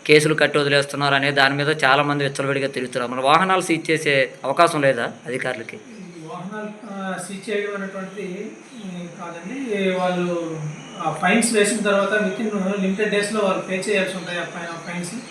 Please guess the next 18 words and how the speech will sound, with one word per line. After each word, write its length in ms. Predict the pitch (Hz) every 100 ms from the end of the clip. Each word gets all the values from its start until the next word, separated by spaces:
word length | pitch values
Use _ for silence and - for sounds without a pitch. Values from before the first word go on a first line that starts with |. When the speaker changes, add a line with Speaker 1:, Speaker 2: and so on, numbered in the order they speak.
| - - -
Speaker 2:
ఫైన్స్ 260 | 202 214 208
రియలైజేషన్ 540 | 196 196 190 180 - 175
జరుగుతుంది. 460 | 170 165 180 311 240
అటువంటప్పుడు 540 | 190 180 190 190 196
వాళ్ళు 520 | 196 185 175 170 160 - - -
పే 40 | 196
చేయలేనప్పుడు 920 | 185 202 196 180 180 196 233 185 190
అటువంటి 380 | 185 180 180 175
వెహికల్స్ని, 760 | 170 170 165 165 160 156 226 175 - - - - - 190
ఆ, 360 | 170 165 156 151 196 220 220 202
సీజ్ 200 | 190 180
చేయడం 180 | 160 147
జరుగుతుంది. 380 | - - - - - - - -
Speaker 1:
చివరిగా 240 | 135 156 175
ప్రజలకు 400 | - 139 156 151
ఏం 100 | 143
చెప్పాలనుకుంటున్నారు 760 | 143 143 123 117 117 113 113
తమరు? 320 | 117 110 110